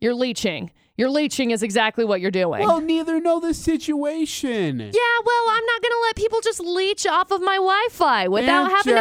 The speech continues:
Speaker 2: just
Speaker 1: pay for it.
Speaker 2: leeching.
Speaker 1: What?
Speaker 2: Or mo-, what is
Speaker 1: They're,
Speaker 2: it?
Speaker 1: they're leeching.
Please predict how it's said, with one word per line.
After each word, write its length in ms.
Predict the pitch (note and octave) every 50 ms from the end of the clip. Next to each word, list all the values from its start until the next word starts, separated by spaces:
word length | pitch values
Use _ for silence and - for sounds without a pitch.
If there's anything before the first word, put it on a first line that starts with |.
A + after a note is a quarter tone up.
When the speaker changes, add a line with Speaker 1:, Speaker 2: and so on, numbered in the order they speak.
| A4
Speaker 2:
just 40 | -
Speaker 1:
pay 220 | G4+ A4+ A4 A4+ A4+
for 360 | D4 E4 F4 C#4+ B3 A3+ G3+
it. 200 | F#3+ F#3 F3+ -
Speaker 2:
leeching. 360 | G2+ G#2 G#2 G#2+ A#2 C3+ C#3 - _ _ _ _ _ _ _ _ _ _ _ _ _ _
Speaker 1:
What? 340 | - G#3+ B3 D#4 G4+ - - _ _ _ _ _ _ _ _ _ _ _ _ _
Speaker 2:
Or 180 | D#3+ D#3+ D#3+ D#3+
mo-, 260 | D#3 D3+ D3+ D#3+ F3
what 180 | D#3+ E3 F3
is 60 | E4 G4
Speaker 1:
They're, 100 | A4+ A4 F4
Speaker 2:
it? 100 | F4 - B3
Speaker 1:
they're 180 | B3 F4 F4+
leeching. 540 | D#4 F#4+ F#4+ D#4+ - - A3+ - - - -